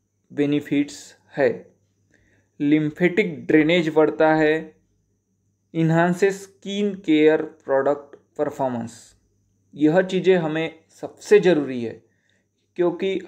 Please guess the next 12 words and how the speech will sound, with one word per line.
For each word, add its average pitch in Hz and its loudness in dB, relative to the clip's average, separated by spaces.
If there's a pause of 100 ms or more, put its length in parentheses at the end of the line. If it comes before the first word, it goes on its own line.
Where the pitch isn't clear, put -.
हम 185 2
हमारे 151 2
स्किन 208 -8
केयर 165 4
प्रोडक्ट 151 -2 (1120)
का 160 -2
डीप 233 0
पेनिट्रेशन 175 -2 (240)
इस 185 -8
ट्रीटमेंट 151 0
से 160 -2
करते 135 -6